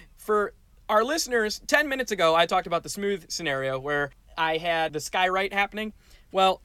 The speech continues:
while he was looking at the clouds, I would dig my hind claws into the earth and make a powerful lunge attack at the rogue, which is one of my racial abilities. He would then need to succeed on a D C thirteen strength save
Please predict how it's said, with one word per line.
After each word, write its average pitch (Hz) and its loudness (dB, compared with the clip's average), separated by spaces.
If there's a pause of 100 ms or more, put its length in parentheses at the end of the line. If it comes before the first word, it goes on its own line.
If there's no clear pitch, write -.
(160)
while 254 8
he 339 4
was 220 -2
looking 220 0
at 185 -2
the 165 -12
clouds, 190 4
I 185 0
would 185 -4
dig 226 -6
my 180 0
hind 226 -4
claws 196 -2
into 196 -8
the 185 -8
earth 160 -4 (260)
and 156 -8
make 170 -4
a 156 -4
powerful 202 -2
lunge 185 -2
attack 143 -4
at 135 -14
the 135 -16
rogue, 143 -4
which 139 -10
is 143 -12
one 147 -4
of 139 -8
my 143 -6
racial 139 -6
abilities. 127 -10 (440)
He 226 -6
would 196 -4
then 202 -4
need 196 -8
to 165 -8
succeed 214 -8
on 165 -4
a 147 -6
D 190 -12
C 190 -12
thirteen 175 -10
strength 220 -6
save 135 -6